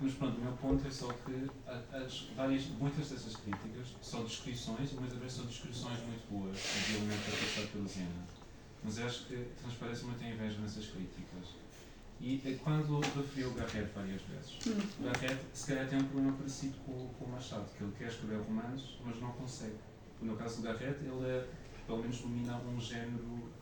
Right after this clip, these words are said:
Speaker 1: canónico muito bem, que é o teatro. Um dramaturgo que tenta escrever romances. Mas todos os romances que ele escreveu, acho que ele tem várias tentativas que abortou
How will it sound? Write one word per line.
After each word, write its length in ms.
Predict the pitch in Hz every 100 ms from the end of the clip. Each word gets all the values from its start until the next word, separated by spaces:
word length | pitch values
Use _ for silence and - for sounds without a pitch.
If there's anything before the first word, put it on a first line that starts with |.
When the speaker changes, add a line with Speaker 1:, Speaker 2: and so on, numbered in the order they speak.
| - - -
Speaker 1:
canónico 500 | - 107 113 123 117 120
muito 180 | 110 -
bem, 120 | 90 -
que 160 | - 95
é 40 |
o 840 | - 95 - - - - 101 -
teatro. 200 | 180 123 117
Um 100 | 101
dramaturgo 600 | - - 135 139 151 139 - -
que 80 | - - - -
tenta 200 | 135 127
escrever 320 | 123 113 113
romances. 500 | 113 104 90 - - - - - - -
Mas 160 | 107 104
todos 240 | 131 123
os 60 | -
romances 320 | - 117 95
que 100 | -
ele 80 | 98
escreveu, 580 | 90 - 98 98 110 139 160 - - 101 - - -
acho 240 | 104 -
que 80 | 110
ele 120 | 104 - - - -
tem 140 | 107
várias 260 | 101 107 101
tentativas 560 | - 101 190 151 147 -
que 100 | 95
abortou 580 | 95 101 - 135 135